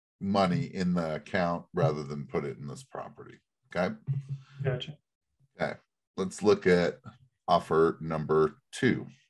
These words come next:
Speaker 1: And maybe we'll just do two offers. And, uh, because in reality, what I normally will,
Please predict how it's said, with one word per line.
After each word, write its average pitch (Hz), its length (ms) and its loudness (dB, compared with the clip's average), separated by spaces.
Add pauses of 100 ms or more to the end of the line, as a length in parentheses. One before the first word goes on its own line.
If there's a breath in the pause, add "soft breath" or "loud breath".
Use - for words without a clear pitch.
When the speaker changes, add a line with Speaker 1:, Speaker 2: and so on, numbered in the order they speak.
(320)
Speaker 1:
And 101 160 2
maybe 131 280 6
we'll 107 160 6
just 95 320 -2
do 87 160 0
two 76 320 -2
offers. 71 600 0 (540 soft breath)
And, 78 840 -4 (280)
uh, 71 480 -2 (1160)
because 101 540 4 (880)
in 117 160 4
reality, 120 460 8
what 113 200 6
I 107 80 8
normally 120 540 4
will, 90 280 0